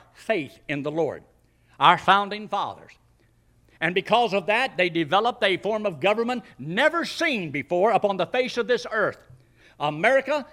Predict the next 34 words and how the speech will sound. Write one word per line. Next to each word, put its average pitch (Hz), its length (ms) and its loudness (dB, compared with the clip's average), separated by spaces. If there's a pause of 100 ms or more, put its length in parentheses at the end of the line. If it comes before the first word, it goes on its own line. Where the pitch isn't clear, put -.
is 180 140 -2
the 160 100 -6
greatest 240 460 0 (100)
nation 240 440 0
in 180 100 -4
all 233 300 6
the 302 100 2
world, 226 320 4 (260)
and 180 160 0
that's 233 280 -2
where 220 160 0 (100)
freedom 240 480 2
came 165 300 -2
from. 110 340 -4 (720)
We 170 100 0
got 175 320 -4
freedom 285 460 4 (300)
because 185 420 2
we 185 140 -8
had 175 340 -4 (240)
Christ 170 500 -4 (1400)
as 139 140 -4
the 143 80 -8
foundation. 143 680 -2 (680)
And 165 160 -2
it 202 80 -6
was 202 140 -4
taught 240 360 2
in 196 140 -4
our 185 160 0
schools, 220 480 -2
in 175 100 -6
our 175 120 0
universities, 180 920 -2